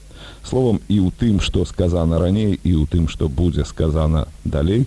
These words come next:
Янка Лучына выглядае першым, піянерам, адкрывальнікам. Нездарма менавіта ягоную паэтычную кніжку палічылі патрэбным выдаць пачынальнікі нацыянальнага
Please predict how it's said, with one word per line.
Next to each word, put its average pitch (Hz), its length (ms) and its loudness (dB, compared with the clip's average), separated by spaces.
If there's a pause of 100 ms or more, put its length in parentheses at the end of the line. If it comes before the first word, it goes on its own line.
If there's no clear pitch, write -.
(240)
Янка 131 300 0
Лучына 101 480 2
выглядае 85 560 2
першым, 78 640 -2 (160)
піянерам, 82 720 0 (180)
адкрывальнікам. 80 1000 0 (540)
Нездарма 120 460 2
менавіта 95 420 2
ягоную 90 520 2
паэтычную 82 800 -2
кніжку 110 540 0
палічылі 107 600 0
патрэбным 82 600 2
выдаць 85 440 0 (100)
пачынальнікі 82 800 0
нацыянальнага 80 800 0